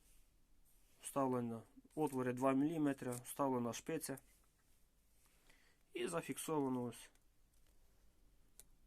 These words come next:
Теж саморізами. Для з'єднання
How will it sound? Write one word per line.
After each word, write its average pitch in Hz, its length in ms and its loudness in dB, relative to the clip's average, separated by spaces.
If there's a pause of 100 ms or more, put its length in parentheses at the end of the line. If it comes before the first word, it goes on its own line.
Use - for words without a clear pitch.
(120)
Теж 120 140 -12 (320)
саморізами. 120 760 -4 (1700)
Для 113 260 -6
з'єднання 120 680 -2